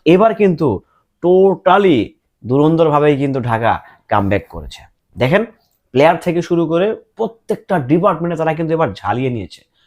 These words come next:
এক কথায় কাউকে কম্প্রোমাইজ করেনি, একদম যে জায়গা যেটা দরকার, যেই ডিপার্টমেন্টে যেটা দরকার, যাকে না হইলে না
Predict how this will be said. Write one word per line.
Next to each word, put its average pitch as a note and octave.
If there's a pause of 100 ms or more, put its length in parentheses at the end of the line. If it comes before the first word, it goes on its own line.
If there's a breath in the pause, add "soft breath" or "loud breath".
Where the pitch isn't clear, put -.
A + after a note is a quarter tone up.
(160)
এক B2+
কথায় E3+
কাউকে D#3+
কম্প্রোমাইজ D3+
করেনি, F#3+ (320 soft breath)
একদম D3
যে D3+
জায়গা F#3
যেটা E3
দরকার, D#3 (340 soft breath)
যেই F#3+
ডিপার্টমেন্টে F3
যেটা F3
দরকার, D#3+
যাকে C3+
না C#3
হইলে D#3
না A#3